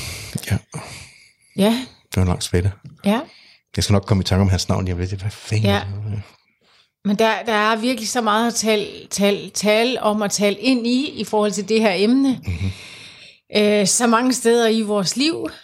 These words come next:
Speaker 1: Mhm.
Speaker 2: Så, så det er et faktisk godt emne, og et, jeg faktisk, øh, blev foreslået
Speaker 1: Ja. Nå,
Speaker 2: at
Speaker 1: okay.
Speaker 2: tage op.
Speaker 1: Ja,
Speaker 2: Ja.
Speaker 1: ja, ja. Og så,
Speaker 2: Ja.
Speaker 1: så vil jeg sige, der er jo også hele den del af kommunikationen, som jo nærmest er den allervigtigste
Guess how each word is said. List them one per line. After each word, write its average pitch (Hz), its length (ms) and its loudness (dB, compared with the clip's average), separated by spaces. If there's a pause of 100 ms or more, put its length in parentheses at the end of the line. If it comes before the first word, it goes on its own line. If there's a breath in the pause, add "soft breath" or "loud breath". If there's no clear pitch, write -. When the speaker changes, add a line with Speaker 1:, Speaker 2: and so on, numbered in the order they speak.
(120)
Speaker 1:
Mhm. 87 180 -2 (560)
Speaker 2:
Så, - 240 -2
så - 120 0
det 202 120 -2
er 208 60 6
et 202 100 0
faktisk 214 260 0
godt 311 180 0
emne, 208 360 -4
og 190 200 -2
et, 196 160 -2
jeg 185 240 0
faktisk, - 640 -10 (1300 loud breath)
øh, 185 380 -8 (160)
blev 202 100 2
foreslået 196 600 0 (120)
Speaker 1:
Ja. 98 200 0
Nå, 120 120 4
Speaker 2:
at 170 80 4
Speaker 1:
okay. 156 140 2
Speaker 2:
tage 117 140 2
op. - 280 -10
Speaker 1:
Ja, 127 60 4 (140)
Speaker 2:
Ja. 247 120 2 (120)
Speaker 1:
ja, 196 320 -2 (260)
ja. 214 80 -2 (960 loud breath)
Og - 60 -10
så, 247 80 2
Speaker 2:
Ja. - 60 2 (140)
Speaker 1:
så - 120 0
vil 98 120 2
jeg 98 120 4
sige, 98 200 0
der 92 120 0
er 92 60 4
jo 92 200 2
også 98 160 0
hele 107 260 4
den 98 240 2
del 104 320 2
af 87 460 0
kommunikationen, 92 720 0 (480 soft breath)
som 95 240 2
jo 95 120 0
nærmest 95 380 4
er - 60 -2
den 95 200 -4
allervigtigste 101 840 -2